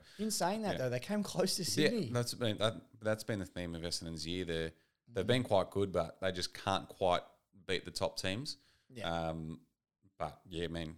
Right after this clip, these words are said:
Speaker 2: if they played finals, they, they would, they would give it a, a bit of a shake. Um, so yeah, it's, it's, it's gonna be, it's exciting, I guess, 'cause especially when,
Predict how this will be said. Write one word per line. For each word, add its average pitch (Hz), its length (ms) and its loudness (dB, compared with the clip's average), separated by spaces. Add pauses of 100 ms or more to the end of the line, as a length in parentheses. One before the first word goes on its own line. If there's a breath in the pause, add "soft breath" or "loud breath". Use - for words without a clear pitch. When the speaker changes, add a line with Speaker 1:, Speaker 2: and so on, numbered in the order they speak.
(120)
Speaker 2:
if - 80 -20
they 107 140 2
played 85 240 0
finals, 80 340 -4
they, 78 140 -4
they 80 100 -2
would, 80 240 -4
they 82 100 0
would 82 220 -4
give 80 140 -6
it 80 80 -4
a, 78 180 -6
a 87 60 -10
bit 85 140 -6
of 82 60 -8
a 82 40 -6
shake. 90 340 -2 (500 soft breath)
Um, 87 320 -2
so 90 380 4 (800)
yeah, 80 120 -18 (120)
it's, - 260 -6
it's, - 360 -10
it's - 200 -10 (220)
gonna 185 140 0
be, 101 240 2
it's 98 140 -6
exciting, 104 460 4 (240)
I - 60 -8
guess, 85 280 -2
'cause 98 220 -2
especially 113 380 0
when, 92 120 -4